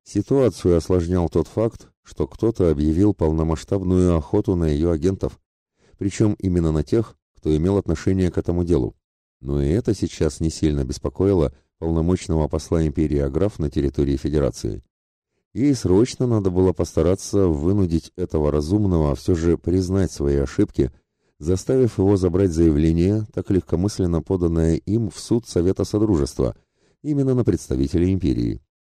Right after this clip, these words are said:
Видимо, этот разумный совершенно не понимал того, какую глупость он сейчас делает. Устраивая подобный конфликт, он практически объявляет войну всей империи Аграф. В этом и заключалась его основная ошибка.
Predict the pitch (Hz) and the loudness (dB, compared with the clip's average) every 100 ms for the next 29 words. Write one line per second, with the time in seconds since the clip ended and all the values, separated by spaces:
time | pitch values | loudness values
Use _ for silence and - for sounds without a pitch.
0 | _ _ 65 73 67 71 71 69 67 69 | _ _ -4 -2 0 0 0 -2 -2 -2
1 | 69 87 82 78 - 82 90 - 98 71 | 0 0 2 0 0 0 -2 -2 0 0
2 | 69 71 71 69 65 71 90 113 _ _ | -2 -2 -2 -2 -2 0 0 0 _ _
3 | _ _ 117 - 143 143 85 90 113 135 | _ _ -12 -2 0 2 2 2 2 -2
4 | - 95 87 95 - 71 64 64 60 58 | 0 -2 0 -4 -2 -4 -2 -2 -2 -6
5 | _ _ _ 78 - 76 71 67 67 73 | _ _ _ -14 -6 -2 0 0 0 0
6 | 73 71 67 73 67 101 - - _ _ | 0 0 -2 -2 -2 -2 -4 -10 _ _
7 | _ _ 139 143 135 117 131 123 - 110 | _ _ -8 -4 -2 -2 0 0 0 2
8 | 101 98 98 110 98 92 92 98 110 - | 4 4 4 4 4 4 2 4 0 0
9 | 90 101 95 90 85 85 78 78 73 - | 0 0 2 2 4 4 2 0 -2 -4
10 | _ _ _ _ _ 67 67 80 117 143 | _ _ _ _ _ -6 0 2 2 0
11 | 139 135 131 113 104 120 120 - 76 82 | 0 0 -2 0 0 2 -2 0 2 2
12 | 107 - 78 78 80 76 - - - | 0 -2 -2 0 0 -2 -4 -4 -8